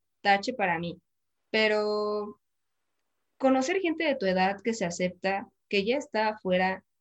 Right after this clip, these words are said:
que lo dice bien, orgullose, que está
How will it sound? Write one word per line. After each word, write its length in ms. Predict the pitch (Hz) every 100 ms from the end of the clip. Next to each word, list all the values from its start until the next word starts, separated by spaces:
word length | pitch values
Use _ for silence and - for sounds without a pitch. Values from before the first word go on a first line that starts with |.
| _
que 140 | - 214
lo 140 | 214
dice 300 | 233 247 277
bien, 520 | 220 190 190 208 226 _ _
orgullose, 1040 | 208 190 180 170 185 202 196 208 208 202 _ _ _ _
que 340 | - 202 202 202
está 540 | 202 - 240 240 -